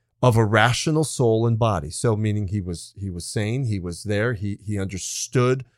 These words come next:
what he was coming for. And we could lay out scripture after scripture demonstrating that. "Co-essential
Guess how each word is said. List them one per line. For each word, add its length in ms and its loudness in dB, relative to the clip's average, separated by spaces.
what 240 -2
he 140 -2
was 220 -4
coming 340 0
for. 240 -2
And 120 -2
we 100 -2
could 220 -6
lay 320 0
out 120 -4
scripture 560 -6
after 240 -2
scripture 520 -6
demonstrating 640 -2
that. 220 -4
"Co-essential 1200 2